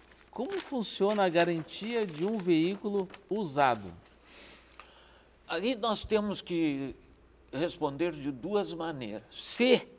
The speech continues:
Speaker 2: o consumidor adquiriu o automóvel de uma pessoa que é profissional, uma pessoa jurídica ou física, mas que exerce o comércio de compra e venda de automóveis,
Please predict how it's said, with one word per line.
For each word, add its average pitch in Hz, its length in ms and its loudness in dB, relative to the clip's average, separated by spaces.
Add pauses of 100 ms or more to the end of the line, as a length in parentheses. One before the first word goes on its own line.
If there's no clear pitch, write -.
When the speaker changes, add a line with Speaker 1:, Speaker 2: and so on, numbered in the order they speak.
(380)
Speaker 2:
o 143 80 -4
consumidor 170 600 2
adquiriu 156 520 2
o 160 40 4
automóvel 123 720 -2 (880)
de 123 300 -4
uma 165 560 0
pessoa 156 480 4
que 147 160 4
é 147 40 8
profissional, 143 720 2
uma 120 120 -6
pessoa 139 380 0
jurídica 139 540 -4
ou 135 40 2
física, 135 640 -4
mas 131 260 -4
que 147 400 -2 (240)
exerce 151 800 -2
o 147 80 -2
comércio 139 840 0
de 123 120 -8
compra 139 320 0
e - 20 -2
venda 123 320 -2
de 131 80 -6
automóveis, 143 640 -2